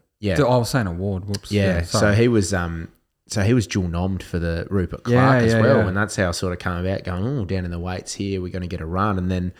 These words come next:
Speaker 1: saw they opted to go here, and the, the draw, Rachel King hopped on for that trial as well at Warwick Farm, where the blinkers came on, Salts, and rides here today.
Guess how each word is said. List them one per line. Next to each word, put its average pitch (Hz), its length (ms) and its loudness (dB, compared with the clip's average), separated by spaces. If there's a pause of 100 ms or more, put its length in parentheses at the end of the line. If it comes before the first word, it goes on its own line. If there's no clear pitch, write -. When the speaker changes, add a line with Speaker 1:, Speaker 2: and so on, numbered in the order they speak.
(240)
Speaker 1:
saw 104 240 0
they 95 140 2
opted 92 360 -2
to - 80 -12
go 90 160 2
here, 101 320 4
and 95 160 0
the, 101 140 2 (180)
the 104 80 -2
draw, 107 560 4 (120)
Rachel 107 340 0
King 101 300 0
hopped 98 260 -2
on 101 220 0
for 110 120 -2
that 107 180 2
trial 131 560 -2
as - 160 -4
well 98 200 0
at 110 80 -2
Warwick 110 280 -2
Farm, 123 320 -4
where 127 100 0
the 98 80 -2
blinkers 101 360 -2
came 98 280 0
on, 107 120 0
Salts, - 440 -4
and 92 120 -2 (340)
rides 98 380 2
here 98 160 0
today. 92 560 0